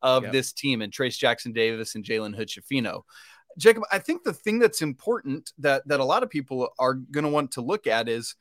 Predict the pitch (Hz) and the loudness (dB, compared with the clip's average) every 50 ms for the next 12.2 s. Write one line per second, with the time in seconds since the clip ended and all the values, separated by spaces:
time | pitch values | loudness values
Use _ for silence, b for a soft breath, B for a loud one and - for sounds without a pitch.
0 | _ _ _ _ _ _ _ _ _ _ _ _ _ _ _ _ _ _ - 156 | _ _ _ _ _ _ _ _ _ _ _ _ _ _ _ _ _ _ -12 -4
1 | 147 180 208 208 180 - - - 247 262 285 269 233 254 214 208 196 180 202 - | -2 0 0 0 0 -2 -2 0 2 2 2 2 4 4 4 4 4 2 0 -4
2 | - 185 196 202 208 208 170 - - 196 180 156 131 135 156 180 156 131 120 127 | -4 -4 -2 0 0 -2 -2 -2 -4 -2 0 0 2 2 0 0 2 0 0 0
3 | 143 - - - 147 131 143 165 185 180 156 143 131 143 156 156 - 131 117 113 | -2 -6 -10 -8 -2 2 2 2 4 4 2 2 4 2 2 2 0 -4 -4 -4
4 | 110 104 - 117 107 110 117 - - - - 294 285 208 196 214 208 165 147 131 | -4 -2 -2 -2 0 0 -2 -4 -6 -4 -2 2 4 6 6 6 6 4 2 2
5 | 107 - - _ _ - - - 180 185 190 156 - 175 160 147 - - 139 123 | 2 2 -2 _ _ -8 -2 2 2 2 2 2 0 0 0 0 -2 -2 -2 0
6 | 123 123 131 143 143 127 123 135 101 - _ - 147 151 151 180 156 143 156 165 | 2 4 4 4 2 2 0 0 -2 -2 _ -8 -8 -8 -6 -6 -4 0 0 0
7 | 151 151 135 135 139 135 123 - 113 113 104 - 101 82 95 - - - 104 107 | 0 0 2 2 2 2 2 -2 -4 -8 -8 -8 -10 -12 -12 -10 -6 -6 -6 -6
8 | - _ - 185 180 170 196 170 - 160 160 143 - - 165 151 135 120 - 120 | -6 _ -6 -4 -2 -2 -2 -2 0 0 0 0 -2 0 2 2 2 0 -2 -10
9 | 107 98 _ B B B B B B B B - 302 320 311 311 294 226 - - | -12 -14 _ B B B B B B B B 2 4 6 6 4 2 0 -6 -6
10 | - 240 233 233 226 - - 175 160 135 - - - 202 - - 151 139 90 123 | -4 -2 -2 -2 -2 -4 -4 -6 -4 -4 -2 -4 -4 -4 -6 -8 -8 -8 -6 -6
11 | 120 120 135 135 B B B B B - - - - - 170 165 - - 156 147 | -6 -6 -8 -10 B B B B B 0 0 2 4 6 4 4 4 2 0 2
12 | 143 139 143 139 | 2 0 0 -2